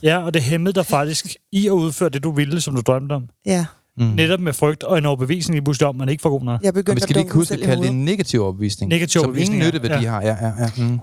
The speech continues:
Speaker 2: Det var så dumt.
Speaker 3: Mm.
Speaker 1: Og så siger jeg til Mio, så siger jeg, "Mio, skal vi lige, øh, gå en tur os to?" "Ja, det vil jeg gerne."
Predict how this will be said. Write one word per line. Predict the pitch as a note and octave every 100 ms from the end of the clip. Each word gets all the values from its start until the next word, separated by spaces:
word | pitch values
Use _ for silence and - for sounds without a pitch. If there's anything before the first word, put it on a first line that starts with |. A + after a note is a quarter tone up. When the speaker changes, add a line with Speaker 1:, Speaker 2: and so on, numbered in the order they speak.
| -
Speaker 2:
Det |
var | G3+
så | F#3+
dumt. | F#3+ F#3 - - -
Speaker 3:
Mm. | A#2+ G#2
Speaker 1:
Og | C3+
så | - D3+
siger | - F3
jeg |
til | -
Mio, | C#3 C#3+ D#3
så | -
siger | C3 - C3+ A2
jeg, | G2 F2 E2+ E2+ E2+
"Mio, | F#2 F#2+ F#2
skal | F2+ - G2
vi |
lige, | A2 C#3+ C3+ B2+ G#2+ G2
øh, |
gå | - A#2+
en | B2+
tur | D3 C3
os | C3
to?" | - C#3 - _ _ _ _ _ _ _ _ _ _ _ D3
"Ja, | A#2+
det | A#2
vil | A2
jeg | G2+
gerne." | G2+ A2